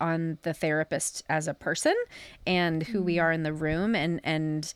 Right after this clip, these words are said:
Speaker 1: and all that we, all the work that we need to do in order to really show up for people. So that's one of the reasons that I have the podcast that I do, is really encouraging therapists to do the deep work that I believe we have to do in, in order to take our clients,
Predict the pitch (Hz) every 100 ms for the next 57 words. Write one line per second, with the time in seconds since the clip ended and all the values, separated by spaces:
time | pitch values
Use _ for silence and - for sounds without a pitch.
0 | - - - 165 165 165 170 180 131 165
1 | 160 165 170 175 185 170 156 - 170 156
2 | 170 170 180 175 165 156 156 156 165 156
3 | 147 156 156 151 - 208 - 214 - 208
4 | - 180 - - - - - 196 208 190
5 | 160 170 175 165 156 - 156 160 151 -
6 | _ - - 147 156 165 160 - 156 151
7 | 156 156 196 247 160 165 165 160 151 156
8 | 160 185 240 165 156 160 156 147 151 -
9 | 165 156 160 160 160 156 147 160 156 151
10 | - 151 - - - - - 165 294 202
11 | 165 160 156 160 160 - - 160 165 175
12 | 160 143 - 160 151 151 147 - 143 -
13 | - 165 151 151 - - 165 196 143 -
14 | -